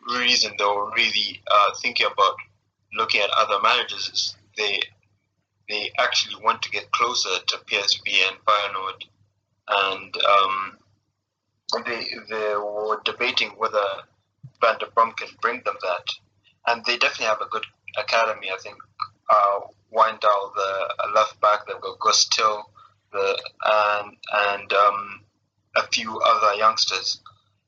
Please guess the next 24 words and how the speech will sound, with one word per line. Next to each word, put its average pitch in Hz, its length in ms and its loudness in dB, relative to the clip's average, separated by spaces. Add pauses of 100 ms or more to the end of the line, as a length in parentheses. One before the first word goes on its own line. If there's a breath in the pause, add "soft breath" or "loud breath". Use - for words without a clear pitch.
and, 107 340 0
uh, 107 140 -6 (680)
they, 117 160 -4 (380)
it's 123 220 0
just - 440 0
about 107 340 2
finding 110 480 0 (100)
that 104 320 4 (280)
balance 107 420 2
between 104 440 -14 (380)
being 107 200 -6
sort 113 220 2
of - 140 -2
a - 80 -2
seller 110 420 2
club, 101 240 0 (560)
actually 110 380 -2
competing - 580 -4
with 95 180 -6
the 95 260 0 (300)
teams 101 380 -2
higher 101 260 2
than 92 120 -10
them. 92 160 -12